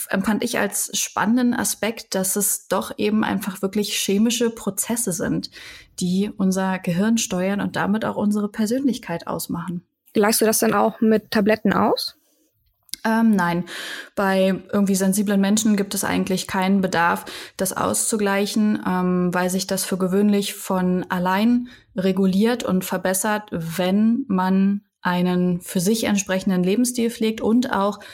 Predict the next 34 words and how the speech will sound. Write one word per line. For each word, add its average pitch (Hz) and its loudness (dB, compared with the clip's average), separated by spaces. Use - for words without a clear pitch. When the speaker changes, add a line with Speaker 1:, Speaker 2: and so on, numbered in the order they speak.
Speaker 1:
was 190 -4
man 202 -2
auch 202 -2
herausgefunden 208 0
hat, 202 -4
was 185 -2
sehr, 190 0
sehr 190 0
positiv 226 0
sich 190 -4
auswirkt 214 -2
und 185 0
sensible 185 0
Menschen 185 0
sehr 185 0
bestärkt 190 -4
ist, - -8
wenn 185 0
sie 190 0
eine 185 -2
angenehme, 220 2
mm, 190 2
wohlwollende 196 2
Kindheit 220 0
erleben. 165 -2
Also 180 0
wenn 180 0
die 175 0
Eltern 190 0
positiv 196 -2
auf - -6
das - -4
Kind 226 2
reagieren 180 0